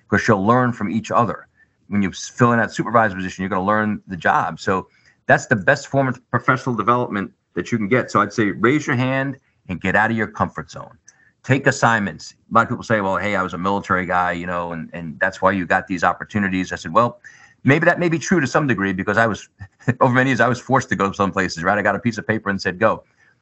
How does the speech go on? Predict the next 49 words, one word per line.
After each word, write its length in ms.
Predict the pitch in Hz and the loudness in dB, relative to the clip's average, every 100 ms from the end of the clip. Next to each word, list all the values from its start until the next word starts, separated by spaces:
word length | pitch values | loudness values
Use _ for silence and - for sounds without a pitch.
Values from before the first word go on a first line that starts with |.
| _ | _
So 120 | 123 | -2
sometimes 380 | 120 175 165 156 | 0 2 2 2
you 40 | 151 | 2
gotta 140 | 156 | 0
create 320 | - 160 156 | 0 -2 0
those 140 | 131 113 | 0 0
opportunities. 500 | 104 92 104 87 98 | 0 -2 -6 -4 -6
If 140 | - | -4
a 60 | 104 | -2
position 440 | 95 147 - 135 | -2 -2 -2 -2
comes 220 | 135 117 | 0 2
open 360 | 131 - 98 - _ _ - | 2 0 -4 -4 _ _ -2
and 160 | 107 | 0
maybe 200 | 120 147 | 2 2
that 120 | 139 - | 0 0
requires 400 | 123 131 131 120 | 0 2 2 0
a 60 | |
geographical 640 | 104 135 135 139 139 135 147 | -2 -2 2 2 0 -6 -8
re-, 180 | 151 - _ _ | -8 -12 _ _
relocation, 680 | 127 151 143 156 175 - 82 _ _ _ _ | -2 0 0 -2 -4 -6 -14 _ _ _ _
think 160 | - - | -2 0
about 240 | 165 98 | 2 0
it 100 | 73 _ _ - | -2 _ _ -6
and 160 | 143 139 | -4 0
do 140 | 208 | -2
it. 180 | - - - | -2 -8 -8
Get 120 | - 131 | -2 0
out 120 | 165 | 0
of 60 | |
your 80 | 175 | -2
comfort 360 | - 160 - 101 | -2 -2 -2 -8
zone, 220 | 78 69 - | -8 -12 -6
all 60 | |
right? 240 | 90 107 - _ _ | -2 -2 -6 _ _
If 180 | - - | -12 -6
you 120 | 104 | -2
really 200 | 120 156 | 0 2
want 240 | 139 143 143 | 2 0 0
to 60 | |
advance, 460 | 135 123 135 107 101 | -2 -2 -2 -2 -4
you 120 | 101 | -2
gotta, 320 | 123 117 - | 0 0 -2
uh, 60 | 101 - _ | -8 -10 _
take 200 | 123 123 | -4 -4
advantage 460 | 127 110 120 123 98 | -2 0 0 0 -2
of 280 | 90 95 85 _ - - _ _ | -2 -4 -4 _ -20 -20 _ _
these 240 | 117 123 123 | 2 2 0
enriching 640 | 101 92 113 - 120 117 - | -2 0 -2 0 -2 -2 -2
opportunities. 960 | - - - 131 120 - 78 - - | -2 -4 -4 0 0 -2 -12 -16 -20